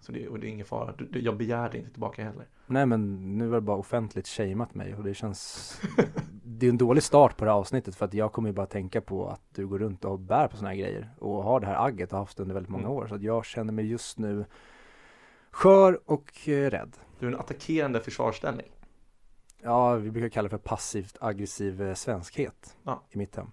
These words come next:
Speaker 1: Men det är bra, för då kanske vi får lite diskussioner kring, förutom hur bra den här filmen som vi ska prata om är.
Speaker 2: Mm, jag måste bara sticka in med, eh,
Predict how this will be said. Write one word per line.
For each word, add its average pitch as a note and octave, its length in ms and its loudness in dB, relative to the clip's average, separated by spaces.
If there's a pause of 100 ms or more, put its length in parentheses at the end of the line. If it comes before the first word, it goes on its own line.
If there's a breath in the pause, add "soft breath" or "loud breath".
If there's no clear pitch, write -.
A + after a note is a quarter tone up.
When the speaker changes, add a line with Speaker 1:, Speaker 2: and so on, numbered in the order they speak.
(540 soft breath)
Speaker 1:
Men - 80 -4
det D#3+ 80 4
är E3+ 40 0
bra, - 280 2 (200)
för C3+ 160 -2
då C3 240 -2
kanske C#3+ 160 -4
vi C#3 80 0
får A#2+ 120 -4
lite G#2 120 -8
diskussioner A2+ 760 -4
kring, G#2 320 -8
förutom A2+ 320 -2
hur G#2 80 -2
bra B2+ 420 -2
den A#2+ 100 -10
här B2 60 -8
filmen A#2+ 280 -10
som A2+ 60 -10
vi - 60 -10
ska A#2 100 -14
prata A#2 260 -6
om - 100 -12
är. - 200 -8 (640)
Speaker 2:
Mm, G#2+ 300 -4
jag C3+ 80 -6
måste A#2+ 120 -2
bara A#2 100 2
sticka A2+ 240 -2
in A2 200 2
med, F#2+ 380 -6 (220)
eh, F#2+ 60 -12